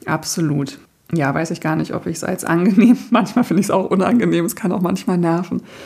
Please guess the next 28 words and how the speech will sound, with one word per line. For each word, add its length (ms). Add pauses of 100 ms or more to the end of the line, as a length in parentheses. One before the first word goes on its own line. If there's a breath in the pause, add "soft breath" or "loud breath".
(180 loud breath)
dass 320
man, 500 (140)
äh, 160
so 460
versessen 540
drauf 420
ist, 480
ähm, 300
sich 360
gesund 580
zu 200
ernähren. 580 (440 loud breath)
Aber 160
es 120
fühlt 180
sich 140
halt 100
einfach 200
so 180
gut 280
an. 120
Man 160
merkt 340
halt 220
einfach, 560
während 340
man 200
früher 520